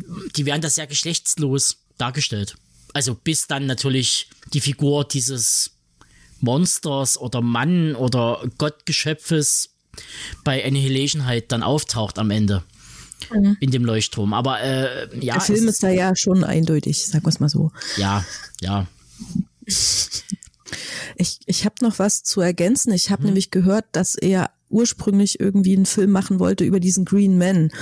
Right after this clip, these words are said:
Speaker 2: Dass das so sein Ding im Kopf gewesen ist und sich dann um diesen, um diese Figur die ganze Geschichte dann gestrickt hätte, angeblich. Was ich auch irgendwie interessant finde, um den Film noch mal ganz neu zu, anzuschauen.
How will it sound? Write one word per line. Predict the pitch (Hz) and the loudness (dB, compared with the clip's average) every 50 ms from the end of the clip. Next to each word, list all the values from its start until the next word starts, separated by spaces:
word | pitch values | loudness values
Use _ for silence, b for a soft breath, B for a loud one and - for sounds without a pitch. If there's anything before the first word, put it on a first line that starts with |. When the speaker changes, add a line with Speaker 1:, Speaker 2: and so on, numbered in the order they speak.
| B B B B B B B B B B B B B - - | B B B B B B B B B B B B B -10 -4
Speaker 2:
Dass | - 180 175 - - - - | -2 -2 -2 -2 -4 -6 -4
das | - 202 - | -2 -2 0
so | - 208 185 | 0 0 2
sein | - 180 175 175 180 180 175 175 175 175 180 190 - _ - - | 2 2 4 4 4 4 6 4 4 2 2 -2 -6 _ -6 -2
Ding | - 240 254 247 | 0 2 4 4
im | 202 - 180 - | 4 4 4 4
Kopf | - 240 - - - - | 2 0 0 -2 -2 -2
gewesen | 202 175 180 175 175 175 180 165 | 0 2 4 2 4 2 2 2
ist | - - 190 208 - - | 4 4 2 2 0 0
und | - - 180 180 180 - | 0 2 2 2 2 2
sich | - 190 - - | 0 0 0 0
dann | 196 196 220 214 202 202 196 - _ | 2 2 4 4 4 4 2 0 _
um | - 254 254 269 233 | 2 4 6 6 6
diesen, | 196 214 214 202 190 196 196 196 196 196 190 190 180 - | 6 4 4 4 4 4 4 6 6 6 4 4 4 4
um | - 226 | 2 2
diese | 196 208 202 185 | 4 2 2 0
Figur | 196 185 180 208 233 240 | 0 2 2 2 2 2
die | 202 - 170 175 | 0 -2 -2 0
ganze | 190 180 190 - 202 | 2 2 2 2 2
Geschichte | 190 185 - 220 208 - 196 | 0 0 0 0 0 0 0
dann | 175 165 156 165 | 0 2 2 2
gestrickt | 165 - - - 185 180 - - - - | 2 0 0 -2 -2 -4 -2 -4 -2 0
hätte, | 170 - - - 170 151 - - | 0 0 2 2 2 2 2 2
angeblich. | - 165 165 160 170 170 160 - 175 156 170 170 - B B B B B B B B | 2 2 4 4 2 2 0 0 0 0 0 0 -2 B B B B B B B B
Was | - 165 180 - | -2 -2 0 0
ich | 190 185 - - - - | 0 -2 -2 -4 -2 -2
auch | - 135 190 175 - - - | 0 2 2 2 2 0 0
irgendwie | - 196 190 190 185 185 | 0 2 4 4 4 4
interessant | - 185 - - 180 - 190 220 214 | 2 2 0 0 0 0 0 0 0
finde, | - - 202 190 185 185 175 | 0 2 2 4 4 4 4
um | 156 170 190 | 4 4 4
den | 180 175 180 | 4 4 4
Film | - - 214 196 | 2 2 2 4
noch | 185 180 170 | 4 4 4
mal | 185 175 | 2 2
ganz | - 175 180 175 - | 2 2 0 0 0
neu | 190 180 185 190 | 0 0 0 0
zu, | 196 - - - 180 165 160 - | 0 -2 -4 -2 -2 0 0 0
anzuschauen. | - - 170 180 170 - 190 - - 160 156 160 160 160 | 0 0 0 0 2 2 0 0 2 2 2 4 2 2